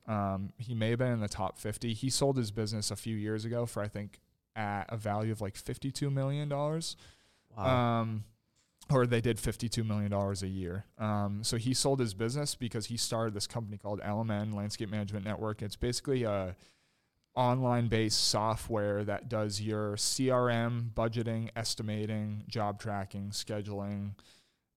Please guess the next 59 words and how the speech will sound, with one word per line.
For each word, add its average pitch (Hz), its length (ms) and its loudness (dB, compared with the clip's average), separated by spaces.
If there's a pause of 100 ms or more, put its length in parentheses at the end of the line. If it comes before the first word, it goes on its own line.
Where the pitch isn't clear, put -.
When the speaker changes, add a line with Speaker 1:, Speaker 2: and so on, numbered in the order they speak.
(120)
Speaker 1:
Um, 95 380 -2
like, 120 180 -2
it 135 100 0
does 135 200 2
everything. 104 420 -4
It 123 140 0 (100)
runs 110 400 0
your 104 160 0
landscape 95 500 -4
business. 92 260 -6
Speaker 2:
I 123 100 4
know 131 180 6
a - 20 2
few 120 200 2
landscapers 107 720 0
that 104 120 2
live 104 240 -2
by 98 200 2
it. 101 280 0
Speaker 1:
Yeah. 107 140 0 (180)
Speaker 2:
I 139 60 4
Speaker 1:
It, 147 100 8
Speaker 2:
know 120 160 6
the 120 60 10
Speaker 1:
I 151 120 12
have 175 100 10
Speaker 2:
owner 120 140 8
of - 60 4
one 147 140 8
of 156 60 6
the 160 40 4
Speaker 1:
never 156 100 6
Speaker 2:
companies 113 440 2
out 110 240 4
there 107 300 4 (420)
that 104 220 4 (200)
is, 104 400 -4
is 104 200 -2
relying 107 520 2
on 101 140 2
that 101 180 2
every 104 280 4
day. 98 320 4
Speaker 1:
It's 143 180 0
great 135 300 2
'cause 127 120 0
all 117 140 2
my 113 300 0 (200)
C - 280 2
R 110 180 4
M 107 180 -2
is 135 160 -6
done 143 240 0
through 143 160 -4
the 143 120 0
program, 147 440 0
so 120 220 0
all 120 240 0
my, 120 240 -2